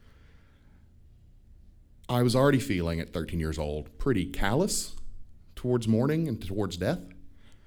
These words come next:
And my dad's death just reinforced that. Um,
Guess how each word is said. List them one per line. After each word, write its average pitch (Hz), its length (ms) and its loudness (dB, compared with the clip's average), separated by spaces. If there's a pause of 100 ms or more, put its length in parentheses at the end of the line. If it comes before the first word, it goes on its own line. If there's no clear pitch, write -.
(680)
And 143 300 8
my 143 140 4
dad's 151 280 2
death 143 320 0
just 131 200 0
reinforced 135 440 0
that. - 220 -8 (120)
Um, 76 460 -4